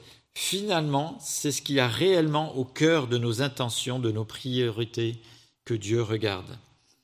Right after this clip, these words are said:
Joël implore ses contemporains à revenir à Dieu parce qu'il connaît l'Éternel, il connaît le cœur de Dieu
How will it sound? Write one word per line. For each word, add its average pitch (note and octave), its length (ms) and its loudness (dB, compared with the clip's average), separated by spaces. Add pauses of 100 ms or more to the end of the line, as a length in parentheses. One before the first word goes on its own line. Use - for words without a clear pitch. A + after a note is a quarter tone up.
Joël F3 580 6 (140)
implore G3 560 2
ses - 180 0
contemporains C#3 800 2 (380)
à A#2+ 200 6
revenir F3 840 6 (100)
à B2 140 0
Dieu A2+ 480 -2 (540)
parce C3+ 240 -2
qu'il C3 160 -4
connaît E3+ 560 4 (160)
l'Éternel, A#2+ 680 -2 (120)
il A#2+ 180 -8
connaît F#3 420 8
le C3+ 120 4
cœur B2+ 260 -2
de A#2+ 140 0
Dieu A2+ 340 -2